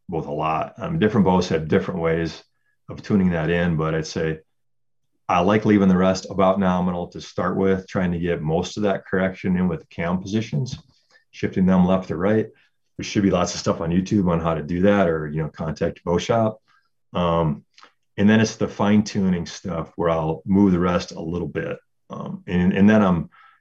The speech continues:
doing the, what I said with the bare shaft, shooting those at twenty and thirty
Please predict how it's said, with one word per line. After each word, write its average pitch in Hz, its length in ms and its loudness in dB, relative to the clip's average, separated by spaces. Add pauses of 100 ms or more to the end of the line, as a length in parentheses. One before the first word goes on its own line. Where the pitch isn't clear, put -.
(220)
doing 92 300 4
the, 85 180 0
what 95 160 2
I 92 60 2
said 98 220 -2
with 87 120 -6
the 80 40 -10
bare 87 200 -4
shaft, 80 340 -8
shooting 101 240 -2
those 90 180 0
at - 140 -6
twenty 87 320 0
and 78 180 -4
thirty 85 480 -2